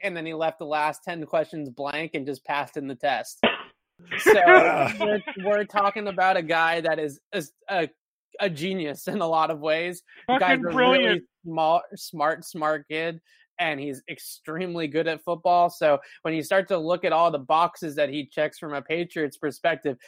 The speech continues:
Speaker 1: he's the type of guy that you wanna build your franchise around, right? He's the type of guy you want on that offensive line protecting the next
Speaker 3: Yep.
Speaker 1: quarterback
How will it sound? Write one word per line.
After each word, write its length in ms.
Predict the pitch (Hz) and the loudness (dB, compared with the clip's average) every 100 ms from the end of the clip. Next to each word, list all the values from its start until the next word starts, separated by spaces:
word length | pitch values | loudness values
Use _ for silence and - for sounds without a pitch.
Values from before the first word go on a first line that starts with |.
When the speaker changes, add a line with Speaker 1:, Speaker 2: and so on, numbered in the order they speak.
| - | -20
Speaker 1:
he's 280 | _ 190 208 | _ -2 -2
the 120 | 185 | -2
type 260 | 143 170 160 | -2 -2 -2
of 140 | 156 | -2
guy 220 | 135 160 156 | 0 2 2
that 100 | 135 | 0
you 180 | 143 | -2
wanna 260 | 151 151 143 | 0 0 0
build 340 | 127 151 147 135 | -2 -2 -2 -4
your 100 | 123 | -6
franchise 580 | 151 147 139 135 120 | -4 -4 -2 -4 -4
around, 360 | 127 123 113 120 | -4 -6 -6 -6
right? 240 | 131 147 | -2 -2
He's 280 | 147 180 175 | -2 -4 -2
the 120 | 156 | -2
type 200 | 151 160 | 0 0
of 80 | 147 | 2
guy 160 | 151 143 | 0 2
you 260 | 143 147 151 | 2 0 -2
want 420 | 139 147 151 143 _ _ - | 0 2 2 0 _ _ -2
on 120 | 151 | 0
that 160 | 147 143 | 2 2
offensive 560 | 143 147 151 131 127 | 2 2 -2 -8 -6
line 280 | 139 147 143 | 0 0 0
protecting 440 | 110 - 151 143 135 | -4 -4 -4 -6 -10
the 40 | |
next 280 | 139 139 - | -6 -8 -8
Speaker 3:
Yep. 40 | |
Speaker 1:
quarterback 520 | - 147 147 139 135 | -4 0 0 0 -2